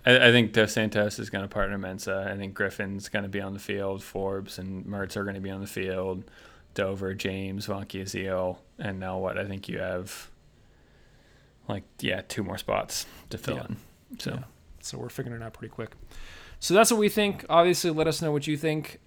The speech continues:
Speaker 2: Um, we're guessing there might be a preview show this week with Justin and Steve, so keep an ear out for that. Um, otherwise, I guess the only other news is the, the Mongols masks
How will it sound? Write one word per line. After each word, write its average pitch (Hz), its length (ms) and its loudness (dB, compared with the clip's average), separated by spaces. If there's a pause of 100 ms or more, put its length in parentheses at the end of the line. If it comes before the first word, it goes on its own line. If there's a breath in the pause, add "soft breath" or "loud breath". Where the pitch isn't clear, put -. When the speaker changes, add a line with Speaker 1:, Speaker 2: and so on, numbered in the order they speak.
Speaker 2:
Um, 123 720 0
we're 135 140 4
guessing 147 260 2
there 151 80 2
might 143 300 2
be 151 180 4
a 151 40 4
preview 151 320 2
show 156 500 2
this 147 220 -2
week 147 180 0
with 143 100 -2
Justin 147 280 -2
and 143 80 0
Steve, 147 360 0
so 127 140 -6
keep 135 220 -6
an 123 60 -4
ear 123 140 -6
out 123 140 -4
for 127 160 -10
that. 120 320 -8 (520 loud breath)
Um, 135 460 4 (380 loud breath)
otherwise, 202 480 10
I 175 100 2
guess 180 200 2
the 175 120 8
only 196 240 10
other 185 160 8
news 160 420 6
is 143 480 4
the, 143 420 4
the 139 280 2
Mongols 147 580 4
masks 147 500 0